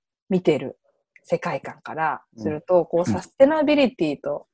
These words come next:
Speaker 1: ご自愛っていうのはどんな関連性がありそうかとか、
Speaker 2: うん。
Speaker 1: 教えてもらってもいいですか？
Speaker 2: はい。えーっと、そうっすね。えーっと、すごい大きいトピックで。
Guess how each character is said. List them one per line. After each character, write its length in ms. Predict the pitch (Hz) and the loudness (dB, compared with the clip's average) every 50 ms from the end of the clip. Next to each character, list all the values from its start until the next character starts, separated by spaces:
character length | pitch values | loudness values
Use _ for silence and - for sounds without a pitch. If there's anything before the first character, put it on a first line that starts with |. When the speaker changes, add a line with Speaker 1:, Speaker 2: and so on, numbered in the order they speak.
| _ _ _ | _ _ _
Speaker 1:
ご 120 | - 175 165 | 0 0 2
自 140 | 160 170 | 4 4
愛 120 | 160 135 147 | 4 4 2
っ 40 | 170 _ | -4 _
て 60 | - | -12
い 60 | 143 127 | -12 -10
う 20 | |
の 100 | 123 117 | -10 -12
は 180 | 113 - - _ _ _ _ _ _ _ _ _ _ _ _ _ | -14 -14 -16 _ _ _ _ _ _ _ _ _ _ _ _ _
ど 120 | 202 233 | 4 6
ん 80 | 269 254 | 6 6
な 100 | 185 - | 6 4
関 260 | - - 165 160 165 | 0 -2 -2 -2 0
連 200 | 156 160 160 156 | -2 -4 -4 -4
性 160 | - 156 147 | -4 -4 -2
が 100 | 147 147 | 0 -2
あ 60 | 139 143 | -2 -2
り 100 | 156 - | -4 -4
そ 140 | - 160 | -6 -6
う 60 | 135 - | -6 -6
か 100 | - - | -10 -18
と 120 | - - | -20 -20
か、 220 | - _ - - - _ _ _ _ _ _ - | -20 _ -20 -20 -20 _ _ _ _ _ _ -4
Speaker 2:
う 40 | 95 92 | -4 -4
ん。 80 | 85 - _ _ _ _ _ _ _ _ _ _ - - | -4 -6 _ _ _ _ _ _ _ _ _ _ -20 -12
Speaker 1:
教 140 | - 165 | -10 -10
え 40 | 143 | -8
て 100 | - 147 | -8 -8
も 80 | 147 139 | -10 -10
ら 80 | 139 | -12
っ 40 | - | -12
て 100 | _ - | _ -14
も 80 | 135 104 | -12 -12
い 20 | |
い 40 | 101 | -14
で 80 | - _ | -18 _
す 80 | - _ | -18 _
か？ 220 | - - 269 - _ _ _ _ _ _ _ _ _ _ | -12 -12 -12 -12 _ _ _ _ _ _ _ _ _ _
Speaker 2:
は 180 | _ - - 92 | _ -8 -6 -6
い。 100 | 90 - - _ _ _ _ _ _ _ _ _ - - | -6 -8 -10 _ _ _ _ _ _ _ _ _ -10 -10
え 340 | 98 98 95 95 - - - | -8 -8 -8 -10 -12 -12 -18
ー 40 | - | -20
っ 60 | _ _ _ | _ _ _
と、 120 | - - - _ _ _ _ _ | -16 -16 -16 _ _ _ _ _
そ 140 | - - 101 | -2 -2 -2
う 20 | |
っ 20 | - | 0
す 120 | - 90 | 0 0
ね。 120 | 101 - - | 0 2 4
え 100 | 107 110 | 6 6
ー 160 | 113 110 95 - | 6 6 4 6
っ 20 | |
と、 120 | 123 123 | 6 6
す 140 | 113 - 143 | 6 8 6
ご 120 | 135 135 107 | 8 8 8
い 100 | 92 - - - - - | 6 4 -2 -12 -16 2
大 120 | - 120 120 | 2 2 4
き 120 | - 135 | 4 2
い 40 | 110 | 0
ト 100 | - 92 | 0 -4
ピ 100 | - - | -6 -2
ッ 20 | |
ク 100 | _ 139 | _ 0
で。 180 | 127 - - | 0 0 -4